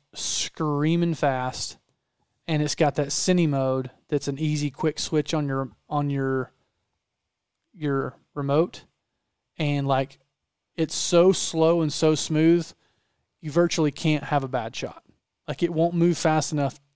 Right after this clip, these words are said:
to not be usable. So if you flip it to that cine mode, you get to your spot and you wanna do slow movements,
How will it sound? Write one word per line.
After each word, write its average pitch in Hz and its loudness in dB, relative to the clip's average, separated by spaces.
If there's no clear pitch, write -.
to 160 -2
not 151 0
be 143 -4
usable. 131 -6
So 147 2
if 135 0
you 147 -6
flip - -2
it 156 -4
to 151 -8
that 151 0
cine 165 0
mode, 139 0
you 135 -10
get 160 2
to 156 -4
your 143 -2
spot 160 0
and 156 -4
you 147 -2
wanna 151 0
do 143 -4
slow 151 0
movements, 156 -2